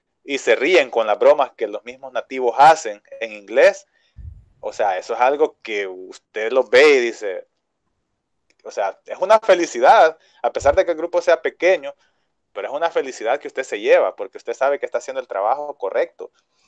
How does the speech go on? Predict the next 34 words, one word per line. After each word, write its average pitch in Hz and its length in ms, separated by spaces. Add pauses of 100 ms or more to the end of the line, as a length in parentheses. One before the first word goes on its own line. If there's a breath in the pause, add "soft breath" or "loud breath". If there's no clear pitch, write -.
(420)
Entonces, 123 760
eh, 117 460
de 110 180
hecho, 131 420 (380)
hace 113 260
poco 127 360
llegó 110 720 (600)
una 117 420
muchacha 120 720 (260)
que 92 300
es 95 80
de 107 80
Canadá 120 440
y 120 60
está 107 200
aquí 113 160
en 113 60
Chalatenango. 113 720 (920)
Eh, 104 600
llegó 123 280
ahí 180 100
a 120 60
la 117 160
casa, 131 400
o 98 80
sea, 104 100
el 95 60
espacio 107 320
es - 40
pequeño, 127 540
pero 92 160
llegó 92 380
a 139 40
apoyarme 120 600